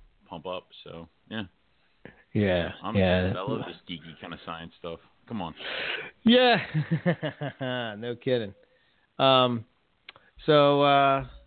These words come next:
Speaker 2: yeah, so we'll be talking to him in a second. I don't know. I th-, I thought Evan was supposed to call in, uh, to tell us how this past weekend went with Southern Carpet Fest, but maybe he's still recovering.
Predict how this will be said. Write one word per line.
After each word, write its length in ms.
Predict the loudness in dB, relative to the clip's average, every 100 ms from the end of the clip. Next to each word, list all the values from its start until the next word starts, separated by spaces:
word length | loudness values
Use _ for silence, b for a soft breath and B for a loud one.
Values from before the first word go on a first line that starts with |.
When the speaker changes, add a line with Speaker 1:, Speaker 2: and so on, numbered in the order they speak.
| _ -10
Speaker 2:
yeah, 220 | -8 -8 -2
so 220 | -2 0
we'll 160 | -2
be 100 | -4
talking 320 | -4 -4 -4 -8
to 60 |
him 180 | -6 -6
in 80 | -8
a 60 | -2
second. 380 | -2 2 0 0 -4
I 100 | -4
don't 240 | -4 -2
know. 260 | 2 4 2
I 100 | 0
th-, 220 | -4 -2
I 140 | -2 2
thought 260 | 4 4 4
Evan 360 | 4 4 4 4
was 120 | 2
supposed 320 | 0 2 2 0
to 60 |
call 340 | -2 2 4 4
in, 360 | 2 0 -6 -6
uh, 220 | -2 -2
to 140 | -2 2
tell 240 | 4 4
us 100 | 4 4
how 380 | 4 6 2 0
this 120 | -4 0
past 240 | -2 0 -4
weekend 300 | -4 -2 0
went 160 | -2
with 120 | -4 -4 2
Southern 220 | 2 4
Carpet 340 | 2 2 0 2
Fest, 180 | 2 2 -2
but 220 | -2 -2
maybe 280 | -2 0 0
he's 140 | 0 2
still 200 | 2 4
recovering. 600 | 2 4 4 6 4